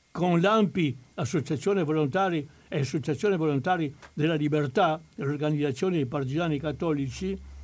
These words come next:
e il sindaco di allora. Io vorrei leggerlo questo patto di,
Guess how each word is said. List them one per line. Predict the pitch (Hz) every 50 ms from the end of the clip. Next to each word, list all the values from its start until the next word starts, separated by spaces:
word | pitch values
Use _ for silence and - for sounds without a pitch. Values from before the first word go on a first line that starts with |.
| - - -
e | - 214
il | 247 240 170 185 175 165
sindaco | - - - 165 165 147 170 156 147 - 156 139 139 - - - - - -
di | - 147 156 165
allora. | 147 139 143 139 135 135 131 135 131 131 135 - - _ _ - _ _ _ _ _ -
Io | - 226 233 185
vorrei | 165 202 220 208 185 156
leggerlo | 147 170 180 175 147 143 156 147 139 139 143 139 143 123
questo | 127 165 143 117 - 147 117
patto | - - 165 156 - - 156 143
di, | 135 131 131 131 131